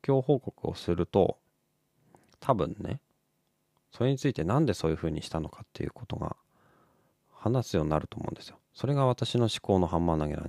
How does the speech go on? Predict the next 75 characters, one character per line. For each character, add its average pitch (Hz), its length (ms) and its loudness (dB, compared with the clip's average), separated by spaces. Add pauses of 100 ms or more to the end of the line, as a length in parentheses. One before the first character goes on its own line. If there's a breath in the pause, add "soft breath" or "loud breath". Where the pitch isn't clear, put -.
(120)
な 82 120 -2
の 73 60 -2
か - 140 -10
な - 80 -6
っ 107 120 -16
て - 140 -20 (880 soft breath)
思 85 160 2
う 80 40 4
ん 78 40 0
だ - 100 -8
よ - 40 -6
な。 82 200 -6 (460)
だ - 60 -20
か 92 100 0
ら 82 120 4
ね、 76 200 -2 (1200 soft breath)
こ - 120 -4
の 165 80 4
ポ 156 160 -4
ッ - 80 -8
ド 156 100 -4
キ - 80 -4
ャ 175 60 2
ス - 20 -16
ト - 120 0
で 80 100 4
何 135 220 0
か 78 120 2
を、 78 320 4
こ 80 240 2
う、 - 20 0
ノ 117 200 4
ウ 139 40 2
ハ 131 180 2
ウ - 40 6
を 131 140 4
伝 117 300 0
え 113 40 0
た 117 140 2
い 92 60 2
と - 100 -10
か、 - 380 0 (420)
う - 20 -6
ん、 73 380 -6 (480 loud breath)
な 92 100 2
ん 90 40 2
だ 76 80 0
ろ 71 60 -2
う 71 40 -6
な、 69 80 -6
生 92 80 -4
き - 120 -14
方 - 260 0
を 71 80 2
伝 - 220 -4
え - 40 -2
た 80 100 0
い 73 80 -2
と - 100 -12
か、 - 100 -14
そ - 120 -4
ん 113 80 0
な 110 80 2
仰 98 240 2
々 135 160 2
し - 140 -6
い 131 60 -2
こ - 140 -8
と - 120 -6
は - 240 -4 (840)
考 101 340 -2
え 104 60 2
な 71 120 -2
い 73 80 -12
で 80 300 0